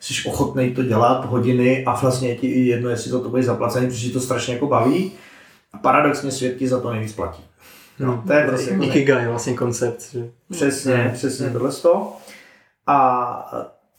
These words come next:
Speaker 1: pak ty další dny a vlastně my se díváme, kam jako jdu, jak tu energii spojit, jak ji tam dát, jak jako s-, jak jako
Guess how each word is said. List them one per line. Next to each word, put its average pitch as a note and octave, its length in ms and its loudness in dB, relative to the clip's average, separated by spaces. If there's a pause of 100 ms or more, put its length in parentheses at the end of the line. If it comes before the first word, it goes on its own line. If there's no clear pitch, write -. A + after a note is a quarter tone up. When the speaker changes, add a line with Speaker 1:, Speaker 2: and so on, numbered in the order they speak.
(360)
Speaker 1:
pak D#3+ 180 -8
ty F#3 120 4
další C#3+ 320 2
dny F3+ 420 2 (200)
a C3+ 120 2
vlastně C#3 360 2
my C3+ 80 -4
se C3+ 140 -4
díváme, C3+ 300 -2
kam C3+ 100 -4
jako C3+ 160 -2
jdu, C3 400 2 (280)
jak B2+ 160 -6
tu C3 160 2
energii B2+ 320 2
spojit, A2+ 640 2
jak B2+ 200 0
ji B2+ 60 -2
tam B2+ 200 -2
dát, A2 400 4
jak B2 160 0
jako A#2+ 200 -10
s-, - 480 -12
jak - 180 -8
jako A#2+ 480 -2